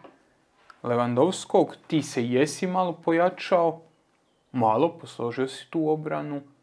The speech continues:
ali ti opet mijenjaš, sad mijenjaš trenera. Promijenili su trenera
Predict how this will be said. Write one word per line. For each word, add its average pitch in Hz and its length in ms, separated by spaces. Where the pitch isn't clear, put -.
ali - 200
ti 247 100
opet 226 260
mijenjaš, 175 460
sad 165 200
mijenjaš 175 360
trenera. - 460
Promijenili 131 440
su - 180
trenera 120 540